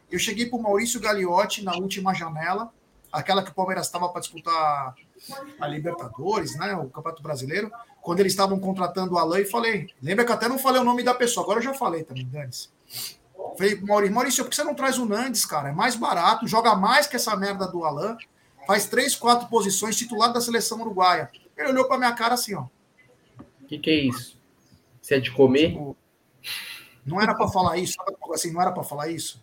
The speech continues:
Speaker 1: Tipo, porra. Então, cara, é má vontade, né?
Speaker 2: Aliás,
Speaker 1: Mas
Speaker 2: aliás, a gente deu sorte que o, que o, que o Alan não veio também, né? A gente deu sorte, hein? O Palmeiras, às vezes, conta mais com a sorte do que com o juízo, velho.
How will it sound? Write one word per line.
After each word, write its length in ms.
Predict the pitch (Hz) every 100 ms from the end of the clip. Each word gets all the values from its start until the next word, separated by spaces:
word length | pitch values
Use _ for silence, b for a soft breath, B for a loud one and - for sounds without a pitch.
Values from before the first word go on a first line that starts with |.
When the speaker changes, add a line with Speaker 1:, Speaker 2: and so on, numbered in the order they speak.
| -
Speaker 1:
Tipo, 360 | 139 139 139 147
porra. 380 | 160 123 113 123 _ _ _ _ _ _ _
Então, 460 | 262 339 403 135 -
cara, 300 | 202 180 151
é 80 | 170
má 260 | 175 202 247
vontade, 580 | 302 - 285 240 151
né? 240 | 156 190 - _
Speaker 2:
Aliás, 440 | 160 160 160 196 185
Speaker 1:
Mas 100 | 151
Speaker 2:
aliás, 520 | 147 147 165 170 -
a 120 | 143
gente 240 | 156 165
deu 180 | 151 180
sorte 400 | 196 147 156 156
que 180 | 185 185
o, 560 | 175 165 156 139 120 - -
que 80 | 139
o, 180 | 135
que 100 | 127
o 60 | 143
Alan 200 | 143 143
não 120 | 160
veio 240 | 120 117 117
também, 300 | 107 104 113
né? 180 | 113 123 - - _ _ _ _ _ _ _ _ _ _ _ -
A 40 |
gente 160 | 117 123
deu 180 | 131 185
sorte, 440 | - 143 127 -
hein? 160 | 127 - _ _ _
O 40 | -
Palmeiras, 400 | 165 170 202 196
às 140 | 180
vezes, 200 | 175 190
conta 240 | 190 185 175
mais 180 | 180 196
com 80 | 202
a 80 | 180
sorte 340 | 170 185 185
do 100 | 196
que 140 | 214
com 140 | 202 220
o 40 |
juízo, 460 | 190 185 151 139 123
velho. 220 | 98 -